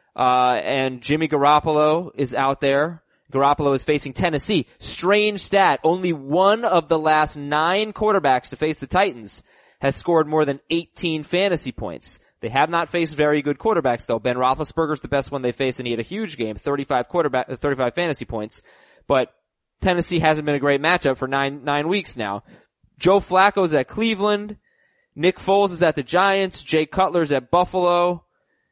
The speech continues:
Uh, Tyrod Taylor's got the Dolphins if he comes back.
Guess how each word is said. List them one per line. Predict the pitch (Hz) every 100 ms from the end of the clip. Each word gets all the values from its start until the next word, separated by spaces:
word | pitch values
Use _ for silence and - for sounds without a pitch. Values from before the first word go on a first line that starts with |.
| _ _ -
Uh, | 107 117
Tyrod | - 160 160 160
Taylor's | - 170 170 151
got | 151 143
the |
Dolphins | - 147 165 175 165
if | 160
he | 170
comes | 170 156
back. | - 156 151 165